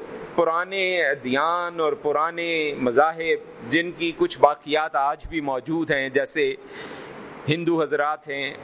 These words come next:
بت پرست آج بھی اور بھی ہیں، فار ایسٹ میں کافی لوگ ہیں، تو وہاں پہ آپ کو اس طرح کے واقعات ملتے ہیں، لیکن کبھی کسی مسلمان گھرانے میں الحمدللہ ایسا واقعہ نہیں ملا ہوگا،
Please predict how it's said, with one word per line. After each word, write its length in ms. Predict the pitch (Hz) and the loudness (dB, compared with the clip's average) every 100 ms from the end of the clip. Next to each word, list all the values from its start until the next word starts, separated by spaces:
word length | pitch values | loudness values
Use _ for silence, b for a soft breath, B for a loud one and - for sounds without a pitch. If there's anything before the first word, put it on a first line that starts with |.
| 131 | 0
بت 200 | 151 - | 2 4
پرست 280 | 156 160 147 | 2 4 4
آج 240 | 139 151 | 2 0
بھی 120 | 147 | 0
اور 220 | 151 165 | 4 4
بھی 280 | 185 180 151 | 2 0 0
ہیں، 160 | 139 135 - - - - - - - - - - - - - | 0 -2 -6 -16 -16 -16 -16 -16 -16 -16 -16 -16 -16 0 6
فار 200 | 151 160 | 6 4
ایسٹ 300 | 165 - 147 | -6 -8 -6
میں 100 | 147 | 2
کافی 280 | 143 - | 2 2
لوگ 300 | 151 156 143 | -2 0 0
ہیں، 200 | 147 127 131 - - - - - - - - - - - - - | 0 0 -2 -10 -16 -16 -16 -16 -16 -16 -16 -16 -16 -16 -6 0
تو 80 | 156 | 4
وہاں 300 | 156 196 254 | 4 4 2
پہ 160 | 277 247 | 0 0
آپ 200 | 214 - | 0 0
کو 60 | 220 | -4
اس 140 | 208 | 0
طرح 140 | 208 | -2
کے 120 | 196 196 | -2 -2
واقعات 500 | 156 156 175 165 151 | -2 0 0 0 -2
ملتے 280 | 151 151 190 | -8 0 0
ہیں، 80 | 190 | 2
لیکن 260 | 170 175 | 0 0
کبھی 220 | 165 165 | 0 0
کسی 220 | 180 170 165 | 0 -2 0
مسلمان 760 | 143 - 156 147 160 185 160 156 - - 127 | 0 2 2 4 2 2 -6 -18 -18 -12 4
گھرانے 360 | 147 143 151 156 | 4 4 -2 -2
میں 120 | 151 | -2
الحمدللہ 600 | 139 135 151 139 143 135 | -2 -4 -4 -2 2 2
ایسا 200 | 131 143 | 2 2
واقعہ 300 | 127 123 - | 0 0 0
نہیں 200 | 123 127 | -2 -2
ملا 240 | 120 117 117 | 0 2 2
ہوگا، 380 | 117 113 117 | 0 -2 -2